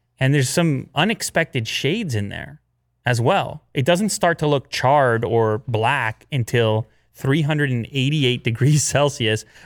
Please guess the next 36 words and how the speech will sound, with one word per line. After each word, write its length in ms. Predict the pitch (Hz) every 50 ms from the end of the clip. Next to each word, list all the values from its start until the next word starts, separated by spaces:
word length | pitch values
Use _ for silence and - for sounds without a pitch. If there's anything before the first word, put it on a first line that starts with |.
| -
But 140 | - - -
before 400 | - 147 - - 170 226 294 302
that, 160 | 202 156 135
it 100 | 147 143
goes 200 | - 151 139 127
purple, 440 | - _ - 160 196 190 - 190 175
blue. 360 | 147 127 131 147 170 175 180
The 100 | 160 151
copper 460 | - - - - 156 - - - 220 175
one's 220 | 139 127 117 -
kinda 260 | - 127 117 113 107
cool, 400 | - - 110 110 110 117 147 156
copper 320 | - - 135 131 - 135 117
color, 580 | - - - 131 135 127 110 104 107 117 123 _ _ _ _ _ _ _ _ _ -
at 180 | 117 113 113 113
around 440 | 113 113 113 113 107 110 110 107 -
two 160 | - - 135
hundred 200 | 123 120 117 110
and 100 | 110 104
sixty 400 | - - 151 147 - - - 113
degrees 420 | 107 107 101 113 107 104 101 107 -
Celsius. 680 | - 104 98 98 - - 98 92 85 113 - - - _ _ _ _ _ _ _ _ _ _ _ _
It's 100 | - -
like 160 | 117 110 -
a, 220 | 101 95 80 127 - _ _ _ _ _ _ _ _ _ _ _ _ _ _ _ _ _
kind 160 | - 117 117
of 60 | 107 107
like 140 | 104 98 -
a 140 | 95 95
rusty 640 | 98 120 104 104 101 101 - - - 110 104 95 - - -
copper 460 | - - 104 101 - - 110 107 - -
look, 360 | 113 110 113 117 - - -
which 180 | 123 113 - -
could 200 | - 117 110 117
be 100 | 110 107
cool. 340 | - - 110 107 107 110